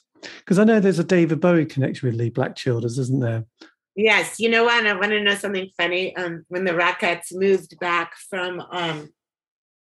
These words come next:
Speaker 2: when they mo-, when they were moving out of an apartment that they had,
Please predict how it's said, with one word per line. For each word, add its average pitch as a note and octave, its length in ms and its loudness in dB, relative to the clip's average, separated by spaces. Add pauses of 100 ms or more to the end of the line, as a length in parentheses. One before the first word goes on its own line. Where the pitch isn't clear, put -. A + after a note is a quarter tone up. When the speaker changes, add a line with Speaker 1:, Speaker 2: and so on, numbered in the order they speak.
(680)
Speaker 2:
when F#3+ 120 -2
they G3+ 120 2
mo-, G3+ 320 0
when F#3 220 -4
they F#3 100 0
were F3+ 140 -2
moving F3 420 -4
out E3 120 -2
of D#3+ 100 -10
an D3+ 120 -10
apartment D#3 800 -8
that C3 220 -8
they D3+ 140 -2
had, C#3 180 -6